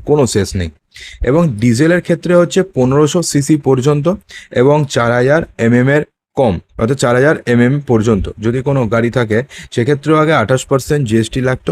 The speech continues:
এবং এক পার্সেন্টেজ সেস লাগতো, সেখান থেকে কমিয়ে আঠারো পার্সেন্টেজ হয়ে গেছে। থ্রি হুইলার যে সমস্ত ভেহিকেল রয়েছে, থ্রি হুইলার অর্থাৎ চা-, আহ, মানে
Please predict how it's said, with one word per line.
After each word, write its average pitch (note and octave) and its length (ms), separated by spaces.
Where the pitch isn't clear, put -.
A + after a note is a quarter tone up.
এবং A#2 180
এক G2 140
পার্সেন্টেজ A#2 420
সেস G#2+ 220
লাগতো, B2 240
সেখান C#3 260
থেকে E3 120
কমিয়ে D#3+ 300
আঠারো B2 260
পার্সেন্টেজ B2+ 440
হয়ে G#2+ 200
গেছে। F2 200
থ্রি F#3+ 200
হুইলার F3 240
যে C#3 120
সমস্ত E3+ 300
ভেহিকেল B2+ 320
রয়েছে, F2+ 260
থ্রি D3 180
হুইলার A2 220
অর্থাৎ B2 220
চা-, A2 440
আহ, A2 220
মানে G#2+ 220